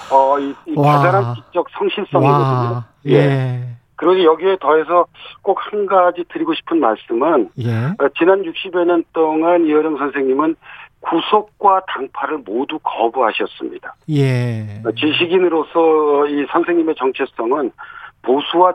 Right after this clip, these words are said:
Speaker 1: 진보를 초월했고요.
Speaker 2: 음.
Speaker 1: 그다음에 전통과 현대, 우리가 포스트 모더니즘이라고 그러죠.
Speaker 2: 예.
Speaker 1: 탈현대를 모두 아울렀습니다.
Speaker 2: 아.
Speaker 1: 저는 이것이 바로 인문적 자유주의라고 생각하고 있습니다. 그런데 이러한 인문적 자유주의는
Speaker 2: 음.
Speaker 1: 자유를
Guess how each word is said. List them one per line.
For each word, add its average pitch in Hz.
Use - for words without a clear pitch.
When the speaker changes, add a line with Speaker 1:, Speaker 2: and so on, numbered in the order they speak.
Speaker 1:
진보를 135
초월했고요. 151
Speaker 2:
음. 156
Speaker 1:
그다음에 123
전통과 180
현대, 131
우리가 123
포스트 -
모더니즘이라고 127
그러죠. 104
Speaker 2:
예. 139
Speaker 1:
탈현대를 190
모두 151
아울렀습니다. 131
Speaker 2:
아. 98
Speaker 1:
저는 190
이것이 175
바로 165
인문적 214
자유주의라고 135
생각하고 135
있습니다. -
그런데 175
이러한 196
인문적 185
자유주의는 143
Speaker 2:
음. 131
Speaker 1:
자유를 180